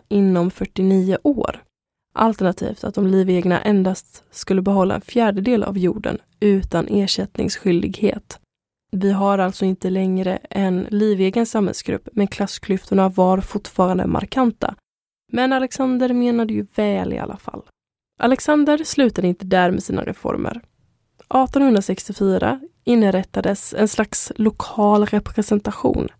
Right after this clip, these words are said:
kallad Zemstvos. De var menade att ansvara för vägar, kyrkor, hus, motverka fattigdom, främja handel och industri. Man kan se det som ett typ av landsting.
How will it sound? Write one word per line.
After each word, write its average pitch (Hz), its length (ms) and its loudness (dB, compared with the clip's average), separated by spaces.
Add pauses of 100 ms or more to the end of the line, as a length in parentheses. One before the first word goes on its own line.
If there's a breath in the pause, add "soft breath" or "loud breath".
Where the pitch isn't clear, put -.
(160)
kallad 196 580 0
Zemstvos. - 920 -2 (560)
De 214 120 2
var 214 80 2
menade 202 420 2
att - 140 -6
ansvara 190 500 0
för 190 240 -4
vägar, 208 580 -2
kyrkor, - 760 -4
hus, 302 460 -2
motverka 294 480 0
fattigdom, 220 680 -2
främja 208 400 2
handel 180 460 -2
och - 300 -6
industri. 202 580 -2 (640)
Man 214 300 2
kan 214 140 0
se 214 340 0
det 202 120 4
som 185 280 2
ett - 520 -6
typ - 240 -4
av 180 160 0
landsting. 190 880 -2